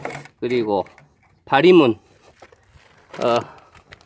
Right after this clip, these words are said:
청실홍실 이렇게 됩니다. 청실홍실은 주로 그 충약입니다. 충약. 그리고 이 빨간 뚜껑에 있는 것은 주로 그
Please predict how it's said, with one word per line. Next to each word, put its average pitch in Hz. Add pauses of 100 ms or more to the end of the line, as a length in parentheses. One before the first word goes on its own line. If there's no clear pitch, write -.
(2000)
청실홍실 214
이렇게 151
됩니다. 123
청실홍실은 175
주로 156
그 127
충약입니다. 247
충약. 202 (960)
그리고 151
이 135
빨간 247
뚜껑에 185
있는 151
것은 135
주로 120
그 104